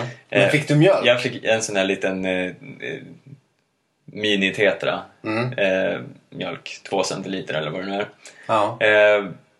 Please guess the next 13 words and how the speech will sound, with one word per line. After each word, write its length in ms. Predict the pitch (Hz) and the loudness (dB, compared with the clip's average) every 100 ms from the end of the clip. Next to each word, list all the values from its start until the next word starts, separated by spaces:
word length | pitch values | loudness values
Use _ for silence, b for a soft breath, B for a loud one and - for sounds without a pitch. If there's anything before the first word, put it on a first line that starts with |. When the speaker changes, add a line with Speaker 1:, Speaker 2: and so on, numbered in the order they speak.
| _ _ - | _ _ -8
Speaker 2:
så 220 | - 113 | -6 0
det 240 | 123 131 | 2 4
gjorde 320 | 131 123 117 | 4 2 0
ju 80 | 107 | 2
det 120 | 104 | 2
hela 360 | 104 98 95 95 - - | 4 4 4 0 -6 -16
lite 320 | - 101 98 101 | -6 -4 -4 -4
mer, 300 | 90 - - _ _ _ _ _ _ | -4 -4 -8 _ _ _ _ _ _
eh, 160 | - 92 | -6 -4
normalt 680 | 95 101 110 92 - - - | -2 0 2 2 0 -10 -16
än 140 | - 98 | -14 -8
för 80 | 104 | -4
dig. 260 | 95 95 | -4 -4